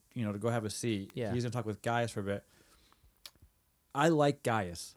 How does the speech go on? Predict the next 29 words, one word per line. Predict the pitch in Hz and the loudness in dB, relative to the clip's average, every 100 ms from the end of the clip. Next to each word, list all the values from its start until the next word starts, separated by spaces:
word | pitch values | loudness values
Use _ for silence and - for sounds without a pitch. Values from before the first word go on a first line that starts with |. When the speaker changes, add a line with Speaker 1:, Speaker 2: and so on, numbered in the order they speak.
| - | 0
Speaker 2:
I | 175 | 4
love | 165 170 | 4 2
Gaius. | 127 104 85 - - - | 2 0 -2 -6 -12 -2
Speaker 1:
I, | 135 143 - | -2 -2 0
I | 131 | 4
Speaker 2:
He's | 135 | 4
Speaker 1:
think | 143 151 | 6 4
Speaker 2:
awesome. | - 95 73 - - - | 4 -4 -6 -14 -20 2
Speaker 1:
And | 160 | 6
it | 180 | 6
actually, | 220 220 269 185 | 6 4 0 2
'cause | 180 165 180 - | 2 2 -2 -4
when | 165 170 | 2 4
you | 175 | 4
read | 165 254 - | 4 2 2
scripture, | - 175 160 175 | 0 0 2 2
when | 156 | 2
you | 147 | 4
see | 190 | 4
the | 202 | 4
movies | 170 151 143 147 147 | 4 4 6 4 4
and | 139 | 0
you | 127 | -2
see | 139 | 2
the | 165 | 2
T | 160 165 | 4 2
V | 147 151 | 4 4
shows | - 131 127 123 117 | 4 4 4 4 4
or, | 120 110 | 2 2